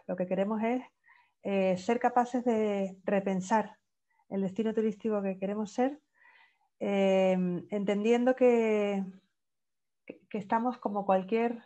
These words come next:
negocio, o sea, el entorno nos puede matar en cualquier momento. Y, mm, y bueno, queremos ir consiguiendo ser esa idea que al final desplaza al antiguo destino del mercado. Queremos incubarla dentro.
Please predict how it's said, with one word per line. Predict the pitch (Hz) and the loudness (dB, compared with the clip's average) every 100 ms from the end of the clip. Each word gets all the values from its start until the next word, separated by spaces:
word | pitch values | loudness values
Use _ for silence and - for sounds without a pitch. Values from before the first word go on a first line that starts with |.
| _ - | _ -8
negocio, | 220 233 240 262 | -4 -2 0 0
o | 240 | 2
sea, | 226 | 2
el | 190 | 0
entorno | 180 220 240 233 269 - - | 0 0 0 0 -2 -4 -12
nos | 202 190 190 | -6 -6 -2
puede | 214 | -2
matar | 220 196 214 202 - - | 0 2 2 0 -18 -16
en | 202 | -8
cualquier | 190 185 196 | -6 -4 -4
momento. | 190 185 180 170 - _ - - - - - _ | -2 -2 -4 -8 -12 _ -20 -20 -20 -20 -20 _
Y, | 220 214 214 202 | -4 -2 0 0
mm, | 196 190 190 185 180 175 175 170 - - | 0 0 0 0 0 -2 -4 -6 -10 -14
y | - 190 | -8 -4
bueno, | 208 190 | -2 -2
queremos | 190 214 226 - - | -2 -2 -2 -6 -8
ir | 247 247 | -6 -2
consiguiendo | 254 - 226 233 233 240 | -2 -2 -2 0 2 0
ser | 240 247 247 - _ _ _ _ _ _ _ - | 2 0 0 -6 _ _ _ _ _ _ _ -12
esa | 202 - 220 | -8 -2 2
idea | 220 220 233 240 294 _ _ _ _ | 2 4 4 2 -2 _ _ _ _
que | - | -4
al | 196 | -2
final | 190 196 196 208 | 0 2 2 2
desplaza | 208 - 233 220 - 233 - - | 0 2 4 4 4 2 0 -6
al | - 185 | -4 -2
antiguo | 175 180 190 196 196 | -2 -2 -2 2 4
destino | 190 185 185 214 220 220 - | 4 2 -2 -4 -4 -6 -6
del | 196 | -2
mercado. | 185 180 185 170 165 - _ - - _ _ | -2 2 2 2 -2 -8 _ -20 -20 _ _
Queremos | - 214 233 220 - | -2 2 2 0 -4
incubarla | 220 214 220 233 | -4 2 4 4
dentro. | 233 254 233 247 | 4 2 2 -2